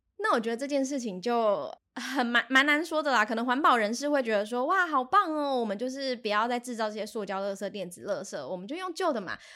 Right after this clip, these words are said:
我们这样也环保啊，爱地球。”可是很多人就是习惯买新手机的时候，他就习惯一定要有一个新的充电头，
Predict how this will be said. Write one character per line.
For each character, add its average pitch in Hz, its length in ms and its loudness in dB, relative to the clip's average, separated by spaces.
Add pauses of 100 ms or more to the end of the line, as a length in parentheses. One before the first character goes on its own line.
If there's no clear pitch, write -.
(100)
我 - 40 -10
们 185 80 -6
这 202 80 -4
样 247 80 2
也 190 80 -2
环 185 240 -10
保 190 120 0
啊， 165 100 0
爱 202 180 -2
地 196 160 -8
球。” - 320 -12
可 294 80 -4
是 330 80 -6 (200)
很 247 160 0
多 339 120 0
人 277 140 2
就 320 100 -4
是 349 120 -8
习 247 120 -6
惯 277 160 0
买 196 140 -2
新 220 240 -8
手 190 160 -4
机 190 140 -6
的 180 80 -2
时 190 80 -6
候， 180 100 -2
他 220 100 -6
就 226 120 -4
习 202 180 -8
惯 175 320 -4
一 170 60 -8
定 208 140 -8
要 175 100 -4
有 - 20 -6
一 143 40 -8
个 165 60 -6
新 190 200 -10
的 170 40 -8
充 165 240 -10
电 180 200 -10
头， - 180 -12